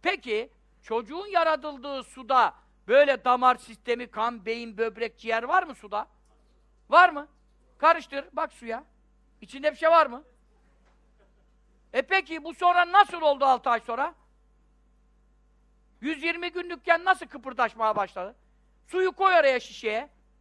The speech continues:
Bekle bakalım, ana rahmine gitmesin su. Al onu laboratuvarda şeye koy. Şişeye koy,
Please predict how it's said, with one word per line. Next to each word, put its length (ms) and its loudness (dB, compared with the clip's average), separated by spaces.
Bekle 320 4
bakalım, 360 -2
ana 260 0
rahmine 460 0
gitmesin 500 -6
su. 320 -4
Al 140 6
onu 240 -2
laboratuvarda 840 2
şeye 240 6
koy. 200 -8
Şişeye 400 0
koy, 240 -6